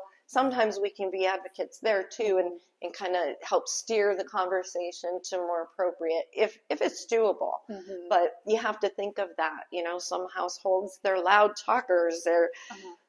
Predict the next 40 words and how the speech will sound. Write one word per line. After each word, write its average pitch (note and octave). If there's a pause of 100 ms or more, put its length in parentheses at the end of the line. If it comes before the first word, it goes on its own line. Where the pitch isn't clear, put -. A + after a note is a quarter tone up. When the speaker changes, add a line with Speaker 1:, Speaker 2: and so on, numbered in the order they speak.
(100)
Speaker 1:
boisterous, F#3
you F#3
know, F3+
and, F3
Speaker 2:
Yeah. -
Speaker 1:
and E3+
they F3+
come F3
across F3+
a F#3+
family F3+
who's G3
quiet A#3
talkers, F3 (120)
you F3+
Speaker 2:
Mm-hmm. -
Speaker 1:
know, F3 (120)
and, F#3
and F3
then F#3
they're F3
like, D#3+
"What's G#3+
wrong E4+
with A3+
that E3+
person?" F3
Speaker 2:
Mm-hmm. F#3+
Speaker 1:
Nothing. D4
They -
just -
do G3
things F#3+
differently. - (120)
Speaker 2:
Yeah. F#3 (300)
Speaker 1:
And G3
meeting G3+
in F#3
the F3+
middle E3